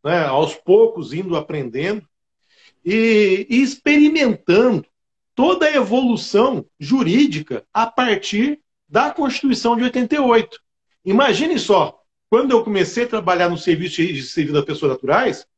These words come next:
falávamos em filiação ilegítima. Filiação ilegítima. A pessoa era casada, é,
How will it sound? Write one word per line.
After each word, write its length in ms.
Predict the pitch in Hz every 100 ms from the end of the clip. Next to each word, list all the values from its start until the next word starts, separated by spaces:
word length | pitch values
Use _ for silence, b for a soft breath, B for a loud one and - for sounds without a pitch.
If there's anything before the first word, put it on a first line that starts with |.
| _ _ _
falávamos 1000 | - 214 185 214 285 226 156 127 - - -
em 320 | 185 220 180
filiação 840 | - 277 302 302 220 - 254 311 302
ilegítima. 840 | 269 359 359 170 127 294 - 143 - _ _ _ _ _ _ _ _ _ _ _ _ _
Filiação 760 | - 277 294 226 - 247 330 -
ilegítima. 760 | 277 349 381 160 226 311 - 127 _ _ _ _ _
A 40 | _
pessoa 320 | 190 185 254
era 140 | 254 240
casada, 760 | - 208 127 170 175 151 143 - _ _
é, 80 | 170